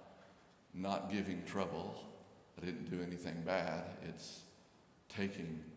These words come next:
trouble, taking trouble. And this, uh, poem is full of a woman taking trouble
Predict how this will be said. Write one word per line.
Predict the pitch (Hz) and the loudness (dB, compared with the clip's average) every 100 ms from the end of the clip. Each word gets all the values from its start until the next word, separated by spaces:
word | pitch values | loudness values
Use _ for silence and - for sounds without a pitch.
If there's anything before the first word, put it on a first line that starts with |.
| - - - - | -14 -18 -20 -14
trouble, | - - - - - - - - - - - | -6 -4 -6 -8 -12 -16 -20 -20 -20 -20 -14
taking | - 113 98 110 - | -4 -2 -2 -4 -8
trouble. | - - - - - - - - - - | -10 -10 -14 -16 -18 -20 -20 -20 -12 -2
And | 80 80 | 0 4
this, | 95 90 - - - - - - - - | 4 4 0 -4 -8 -14 -16 -18 -16 -4
uh, | - - - - - - - | -2 -2 -4 -10 -16 -16 2
poem | 92 85 85 80 82 | 4 4 2 0 -2
is | 82 - | -4 -4
full | - 90 85 82 - | -2 0 0 0 -2
of | 82 80 - - - 80 | -2 -2 -8 -12 -8 0
a | |
woman | 82 87 85 85 | 4 4 2 0
taking | - 82 82 80 | 2 2 2 -2
trouble | - 87 82 80 - | 2 2 2 0 -4